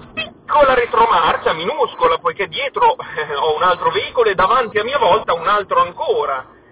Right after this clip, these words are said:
Quindi devo fare giusto una manovrina per, ehm, diciamo, sistemare il veicolo in posizione di partenza.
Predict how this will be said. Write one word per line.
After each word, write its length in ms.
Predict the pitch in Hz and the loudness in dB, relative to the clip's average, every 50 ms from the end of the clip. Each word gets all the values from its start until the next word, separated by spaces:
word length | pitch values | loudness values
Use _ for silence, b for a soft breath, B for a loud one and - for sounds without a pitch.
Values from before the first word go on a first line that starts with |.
| B B B | B B B
Quindi 340 | - 220 240 262 254 208 202 | -8 -6 -4 -4 -4 -6 -4
devo 240 | 175 196 196 220 220 | -2 0 0 0 0
fare 400 | - - 262 247 233 190 175 170 170 | 2 2 2 4 4 2 0 -2 -4
giusto 400 | 240 269 - - - - 185 175 | -8 -10 -10 -10 -6 -4 -4 -4
una 360 | 180 180 175 175 175 170 170 | -4 -6 -8 -4 -2 0 0
manovrina 760 | 175 190 202 226 480 466 - - - - - 208 233 247 247 - b b b b b b b b b | 0 0 2 2 0 0 -2 -8 -18 -12 -6 -4 -4 -4 -4 -8 b b b b b b b b b
per, 600 | - 269 - 262 - 214 208 185 185 175 170 - - | -6 0 0 2 2 2 2 2 2 2 0 0 2
ehm, 760 | 190 180 180 175 170 165 165 165 160 170 165 156 156 160 165 | 2 2 2 2 2 0 0 0 -2 -4 -8 -12 -14 -14 -14
diciamo, 760 | 180 190 - - 240 240 220 196 165 160 147 147 - - - - _ _ _ _ _ _ _ _ _ - - | -14 -10 -4 0 2 2 2 2 0 0 -2 -2 -4 -10 -20 -20 _ _ _ _ _ _ _ _ _ -18 -16
sistemare 680 | - 202 190 - 208 208 226 262 254 254 190 165 160 160 | -14 -14 -8 -4 -2 0 2 2 2 2 2 0 -2 -4
il 120 | 160 170 | -6 -6
veicolo 420 | 190 269 254 208 - - 196 196 | -6 -6 -6 -6 -4 -2 -2 -2
in 100 | 208 208 | -2 -4
posizione 480 | - 214 214 226 254 - - 175 180 185 | -6 -6 -8 -8 -10 -10 -8 -8 -8 -8
di 100 | 175 170 | -6 -4
partenza. 840 | - 240 - - - - 147 143 - - - - _ 139 131 131 | -2 0 0 -2 -4 -10 -16 -16 -16 -18 -20 -18 _ -12 -12 -12